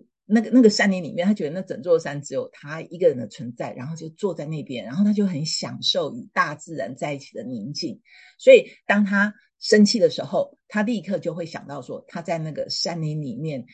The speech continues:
宁静的片刻，然后他就很快的可以降温。对，所以，嗯，我会建议爸爸妈妈，你们可以想想说，诶，自己有没有一个什么样的一个情境可以让你很快的可以降温？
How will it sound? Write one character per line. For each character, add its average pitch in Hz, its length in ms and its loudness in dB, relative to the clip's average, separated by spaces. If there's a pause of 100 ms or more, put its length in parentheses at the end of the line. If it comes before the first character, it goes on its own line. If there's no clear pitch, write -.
(160)
宁 147 520 -6
静 175 200 -6
的 143 80 -4
片 147 320 -4
刻， - 280 -10 (240)
然 156 100 -4
后 208 100 6
他 196 140 -6
就 202 140 2
很 151 240 -6
快 160 200 -10
的 135 80 -10
可 - 140 -14
以 123 80 -10
降 131 400 -6
温。 127 340 -8 (380)
对， 147 220 2 (120)
所 233 140 6
以， 220 180 6
嗯， 127 500 -10 (100)
我 151 80 2
会 190 100 0
建 196 220 2
议 170 40 -8
爸 135 140 0
爸 127 160 0
妈 104 140 -10
妈， 107 160 -4
你 131 120 -8
们 123 140 -4
可 175 140 -8
以 147 80 -4
想 - 200 -10
想 104 200 -10
说， 139 260 0 (140)
诶， 202 100 4
自 226 160 -2
己 160 140 -8
有 135 140 -4
没 123 100 -4
有 131 180 -2
一 - 60 -16
个 - 200 2
什 - 280 4
么 - 160 -2
样 170 240 0
的 117 160 -4
一 - 40 -12
个 - 240 -8 (140)
情 143 300 0
境 180 240 -6
可 - 160 -4
以 147 100 2
让 165 240 -4
你 131 100 -8
很 139 320 -6
快 160 360 -6
的 - 280 -8
可 170 120 -10
以 123 80 -10
降 135 320 -6
温？ 110 260 -4